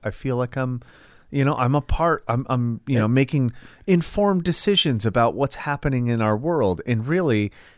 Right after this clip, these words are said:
Speaker 1: it's whatever emotional quality that the person that created the film and the political association they also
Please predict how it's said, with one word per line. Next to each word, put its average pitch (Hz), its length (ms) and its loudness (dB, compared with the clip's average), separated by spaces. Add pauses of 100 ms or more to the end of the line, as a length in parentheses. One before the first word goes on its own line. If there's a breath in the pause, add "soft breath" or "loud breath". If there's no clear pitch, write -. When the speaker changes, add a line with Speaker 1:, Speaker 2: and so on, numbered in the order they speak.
(120)
Speaker 1:
it's 156 200 0
whatever 170 540 0
emotional 127 640 0
quality 123 640 2
that 107 240 -4
the 107 80 -6
person 117 480 -2
that 104 140 -4
created 107 520 -4
the 95 60 -4
film 90 540 -4 (320 soft breath)
and 110 180 0
the 98 60 -4
political 123 420 -2
association 104 680 -2
they 95 140 -2
also 101 640 -2